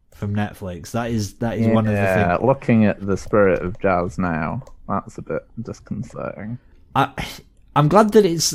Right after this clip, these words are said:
Speaker 1: at least not just, like, a fucking weird thing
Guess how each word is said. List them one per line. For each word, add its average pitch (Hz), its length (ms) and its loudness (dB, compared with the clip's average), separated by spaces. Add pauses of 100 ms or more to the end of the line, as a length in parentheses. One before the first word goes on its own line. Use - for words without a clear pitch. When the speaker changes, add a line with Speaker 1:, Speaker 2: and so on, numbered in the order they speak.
Speaker 1:
at 156 200 0
least 160 480 4 (1040)
not 135 320 2
just, 123 260 0
like, 117 220 0
a 110 180 2
fucking 110 520 0
weird 110 360 4
thing 104 440 2